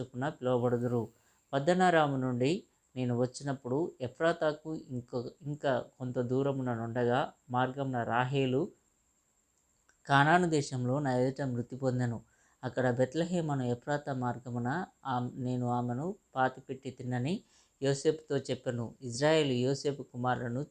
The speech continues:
చూచి, వీరెవరని అడగగా, యోసేపు, "వీరు నా కుమారులు, వీరిని ఈ దేశమందు ఎలోహిం నాకు అనుగ్రహించనని" తన తండ్రితో చెప్పెను. అందుకు అతడు, "నేను వారిని దీవించుటకు నా దగ్గరికి వారిని తీసుకొని రమ్మనెను."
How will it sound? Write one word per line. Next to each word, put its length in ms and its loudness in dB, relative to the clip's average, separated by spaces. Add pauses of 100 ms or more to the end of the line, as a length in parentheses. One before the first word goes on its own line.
చూచి, 320 -4
వీరెవరని 640 2
అడగగా, 540 2 (420)
యోసేపు, 540 0
"వీరు 300 0
నా 180 0
కుమారులు, 580 -2 (160)
వీరిని 360 -2
ఈ 220 -4
దేశమందు 560 -4
ఎలోహిం 640 0
నాకు 240 -4
అనుగ్రహించనని" 880 -4 (460)
తన 120 0
తండ్రితో 420 -2
చెప్పెను. 640 -6
అందుకు 280 -4
అతడు, 260 -4
"నేను 340 -4
వారిని 320 -2
దీవించుటకు 680 -8
నా 200 -4
దగ్గరికి 540 -4
వారిని 340 0
తీసుకొని 520 -6
రమ్మనెను." 560 0